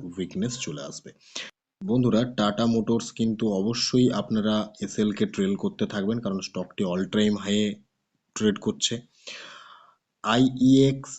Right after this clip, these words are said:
এবং উইপ্রো এই দুটো ক্ষেত্রেও কিন্তু আপনাদেরকে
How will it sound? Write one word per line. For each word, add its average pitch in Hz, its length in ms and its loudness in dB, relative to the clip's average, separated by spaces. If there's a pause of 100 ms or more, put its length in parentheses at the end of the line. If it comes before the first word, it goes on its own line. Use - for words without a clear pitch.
(160)
এবং 123 240 2 (180)
উইপ্রো 110 360 4 (600)
এই 117 220 6
দুটো 117 280 4
ক্ষেত্রেও 123 500 0
কিন্তু 117 320 0
আপনাদেরকে 110 560 0